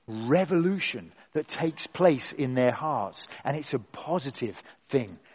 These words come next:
because they listen to what God says and they change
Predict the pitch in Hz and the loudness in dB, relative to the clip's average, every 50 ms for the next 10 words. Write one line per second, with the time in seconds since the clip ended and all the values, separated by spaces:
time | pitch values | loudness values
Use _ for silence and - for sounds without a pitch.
0 | - - _ - 151 - 170 143 - 170 160 147 143 143 160 220 240 - - - | -20 -6 _ -2 0 2 0 2 4 4 6 8 8 8 8 8 6 4 2 -2
1 | 190 143 - 135 123 120 123 117 - - - 117 110 107 - - - 117 107 120 | -4 0 0 2 6 6 6 6 6 4 4 4 4 2 0 -2 0 0 2 2
2 | 160 - - - - - - - 147 160 175 185 175 - - - - 254 254 214 | 0 -2 -4 -10 -14 -10 -2 0 2 4 4 4 4 4 2 4 8 10 10 10
3 | 151 127 120 117 113 - - | 8 4 -2 -4 -8 -10 -12